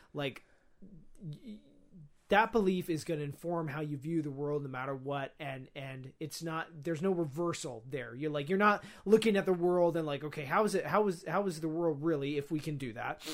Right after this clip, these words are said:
And how should I inform my beliefs, uh, after, afterward?" Instead, it's the reverse. It's like, "Look, these are my very core valu-, values and beliefs,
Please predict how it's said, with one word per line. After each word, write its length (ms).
And 300
how 160
should 220
I 120
inform 500
my 160
beliefs, 420
uh, 300
after, 380
afterward?" 480
Instead, 520
it's 140
the 80
reverse. 440
It's 120
like, 160
"Look, 220
these 180
are 60
my 180
very 240
core 340
valu-, 600
values 420
and 140
beliefs, 420